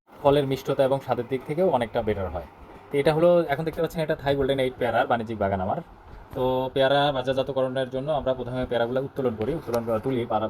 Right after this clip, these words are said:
বা-, বাগান থেকে হারভেস্ট করি, এরপরে এইভাবে ক্যারেট করে, আহ, সাজিয়ে দিয়ে দিই।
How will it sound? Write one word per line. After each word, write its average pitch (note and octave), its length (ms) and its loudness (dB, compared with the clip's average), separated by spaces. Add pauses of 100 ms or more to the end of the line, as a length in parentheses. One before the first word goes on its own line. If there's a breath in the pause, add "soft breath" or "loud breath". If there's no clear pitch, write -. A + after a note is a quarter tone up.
বা-, G#2 160 2
বাগান G#2 240 -2
থেকে A#2 120 -4
হারভেস্ট B2 260 -4
করি, C#3+ 200 -2
এরপরে A#2 260 0
এইভাবে A#2 380 -2
ক্যারেট A#2+ 300 -2
করে, D3 220 -2 (540 loud breath)
আহ, A2 120 2
সাজিয়ে A#2 380 0
দিয়ে A#2 160 -2
দিই। G#2+ 160 -4